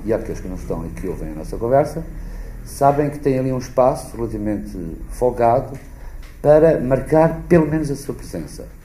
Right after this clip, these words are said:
ou com o roll-up, ou com um cartaz, ou com uma mesa, ou com livros, ou com o que entenderem. Um, um terço dessa, dessa tenda, que tem cerca de quinhentos metros quadrados,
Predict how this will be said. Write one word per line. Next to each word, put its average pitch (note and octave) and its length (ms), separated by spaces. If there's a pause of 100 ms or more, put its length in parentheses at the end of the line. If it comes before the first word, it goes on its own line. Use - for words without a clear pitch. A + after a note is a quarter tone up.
(320)
ou B2+ 140
com C3 220
o C3 40
roll-up, G#2 720
ou F2 80
com - 140
um F#2+ 80
cartaz, F2+ 680
ou F#2 80
com F2 200
uma E2 180
mesa, F#2 500
ou F#2 60
com D#2 260
livros, F#2+ 480
ou G2 100
com G2+ 360
o E2 100
que C3+ 80
entenderem. E2 520 (1040)
Um, C3 420
um A2+ 60 (100)
terço - 500 (160)
dessa, G2+ 640
dessa G2 280
tenda, D3+ 600
que - 240
tem D#2+ 160
cerca E2+ 300
de D#2+ 80
quinhentos E2+ 300
metros E2 260
quadrados, A2 460